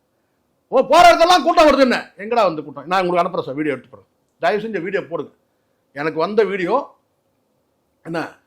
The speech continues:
இதை ஒண்ணு நான் அவனுக்கு கேட்டா வந்து இவரு, இவரு இதே வேலைங்க, சச்சின் படம் ரீ ரிலீஸ் ஆச்சுங்க, அங்க போய் தியேட்டர்ல கூட்டமே இல்லை சொல்லி வீடியோ பிடிச்சி போட்டாரு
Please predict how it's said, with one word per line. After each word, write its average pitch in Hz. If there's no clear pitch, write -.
இதை 175
ஒண்ணு 185
நான் 208
அவனுக்கு 170
கேட்டா 160
வந்து 160
இவரு, 156
இவரு 143
இதே 143
வேலைங்க, 160
சச்சின் 175
படம் 160
ரீ 185
ரிலீஸ் 160
ஆச்சுங்க, 139
அங்க 165
போய் 185
தியேட்டர்ல 175
கூட்டமே 185
இல்லை 165
சொல்லி 185
வீடியோ 196
பிடிச்சி 151
போட்டாரு 139